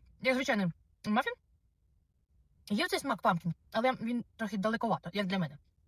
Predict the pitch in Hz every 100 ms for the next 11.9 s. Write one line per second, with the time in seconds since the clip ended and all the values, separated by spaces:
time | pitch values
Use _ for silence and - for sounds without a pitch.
0 | _ - 226 226 233 202 185 - 190 180
1 | - _ 202 - - 220 175 156 - 190
2 | 196 202 208 196 185 - - 196 196 180
3 | - 240 196 180 170 202 175 170 165 -
4 | - - 254 269 - 302 359 320 254 233
5 | 208 - 311 539 - - 240 240 - 294
6 | 247 226 226 214 226 240 180 226 247 240
7 | 233 196 180 180 226 - - - - 202
8 | 240 233 - 190 240 233 220 202 196 359
9 | 320 262 330 233 277 233 214 247 269 220
10 | 226 196 - - - - - - - -
11 | - - - 226 269 269 226 233 226